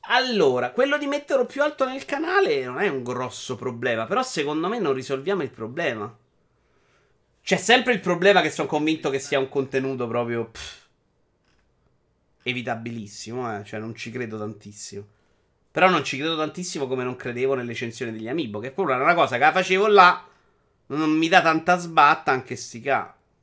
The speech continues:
questa io la posso portare su, non è un grande problema, se mi ricordassi come si fa. Però secondo me non porta granché, non lo so. Il sondaggio è stato assolutamente inutile, non lo so.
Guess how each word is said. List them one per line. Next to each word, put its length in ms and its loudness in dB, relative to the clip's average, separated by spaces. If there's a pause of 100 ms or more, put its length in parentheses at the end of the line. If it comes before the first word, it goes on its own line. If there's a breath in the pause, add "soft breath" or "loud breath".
(120)
questa 260 -6
io 140 2
la 120 2
posso 360 -4
portare 480 -2
su, 140 -12
non 180 -8
è 60 -2
un 100 -4
grande 320 -8
problema, 420 -12
se 120 -14
mi 100 -12
ricordassi 680 -8
come 200 -12
si 100 -18
fa. 320 -14 (720 loud breath)
Però 200 2
secondo 360 0
me 100 -2
non 240 -4
porta 460 -4
granché, 340 -16
non 160 -2
lo 80 -4
so. 280 -16 (1200 soft breath)
Il 140 -12
sondaggio 520 2
è 60 -4
stato 240 -4
assolutamente 600 -4
inutile, 580 -6
non 140 -14
lo 100 -12
so. 160 -20